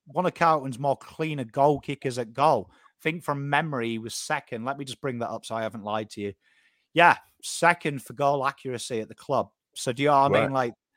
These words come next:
Speaker 1: bit, bit deadly. There's a reason they call him deadly.
Speaker 2: I like it. Before we move on, were there any other names that you wanted to bring up that maybe haven't been mentioned enough?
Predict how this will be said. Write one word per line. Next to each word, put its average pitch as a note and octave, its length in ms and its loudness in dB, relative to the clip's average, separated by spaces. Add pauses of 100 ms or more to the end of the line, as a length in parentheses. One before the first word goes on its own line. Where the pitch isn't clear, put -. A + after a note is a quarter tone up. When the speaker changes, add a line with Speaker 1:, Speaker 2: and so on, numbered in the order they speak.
(720)
Speaker 1:
bit, D#3+ 240 -2 (120)
bit G#3 180 2
deadly. F3 500 4 (680)
There's B2 140 -12
a C#3 60 2
reason G3 220 4
they E3 80 2
call G3 260 8
him C#3 120 0
deadly. A#2 420 -2 (720)
Speaker 2:
I F2+ 40 -4
like F2+ 300 -2
it. - 160 -10 (640)
Before C#3+ 220 2
we C#3 80 4
move C3+ 240 4
on, C3+ 160 8
were A#2+ 80 6
there A#2+ 180 6
any B2+ 200 4
other A#2 340 6 (240)
names A#2 460 4
that G#2 80 -10
you G#2 100 -6
wanted A2 200 0
to G#2 60 -8
bring A2+ 280 0
up B2+ 260 4
that A2+ 180 -2
maybe G#2+ 240 0
haven't G#2+ 260 0
been G#2 280 0
mentioned G#2+ 480 -4
enough? - 640 -2